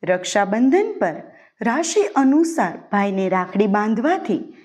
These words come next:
ભાઈની સુખ સમૃદ્ધિ અને ધન તો વધશે જ, સાથે જ તેની તંદુરસ્તી પણ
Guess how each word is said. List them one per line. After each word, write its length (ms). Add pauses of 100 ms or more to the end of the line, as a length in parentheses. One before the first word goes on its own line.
(200)
ભાઈની 340
સુખ 360
સમૃદ્ધિ 960 (340)
અને 220
ધન 400
તો 200
વધશે 680
જ, 60 (520)
સાથે 680
જ 40 (440)
તેની 320
તંદુરસ્તી 760
પણ 460